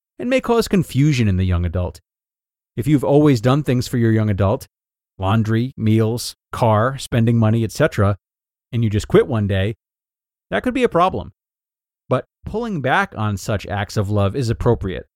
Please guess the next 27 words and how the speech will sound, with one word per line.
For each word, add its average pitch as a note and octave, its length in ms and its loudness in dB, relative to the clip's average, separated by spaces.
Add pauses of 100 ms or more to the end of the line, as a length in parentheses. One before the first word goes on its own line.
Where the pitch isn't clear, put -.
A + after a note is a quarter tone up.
so - 160 -4
that A#2 100 0
you C3+ 140 -2
can B2+ 160 -4
create C3 340 -2
the C3 120 -2
opportunity A2+ 600 0
for A2+ 160 -4
your A#2 240 2
young A2 180 2
adult G2 280 -2
to G2+ 80 -6
step - 320 -4
up. F#2+ 180 -6 (720)
And C3+ 140 0
the C3 40 0
change A3 380 -2
needs E3 300 0
to E3+ 80 -2
be E3+ 100 2
communicated C#3 680 0
in B2+ 100 2
that B2 220 0
way. B2+ 320 0 (800)
"I A2 120 -2
love C3+ 260 2
you, D#2+ 200 -4